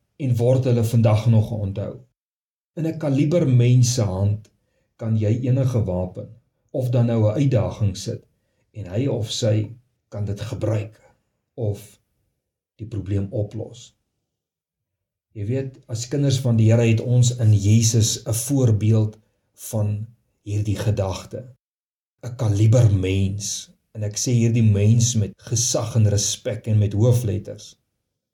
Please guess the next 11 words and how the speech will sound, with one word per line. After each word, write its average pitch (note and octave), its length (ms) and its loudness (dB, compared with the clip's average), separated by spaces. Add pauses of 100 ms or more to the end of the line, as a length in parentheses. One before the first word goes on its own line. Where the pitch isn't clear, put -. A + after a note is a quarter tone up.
(380)
In A2 160 -2
Jesus B2+ 480 0
het A2 140 -2
ons G#2+ 220 0
so A2+ 180 2
'n G2+ 160 -2
voorbeeld. G#2+ 540 0 (520)
Maar C3+ 220 0
meer C3+ 360 4
nog, A#2+ 300 2 (100)
ons C3+ 720 -4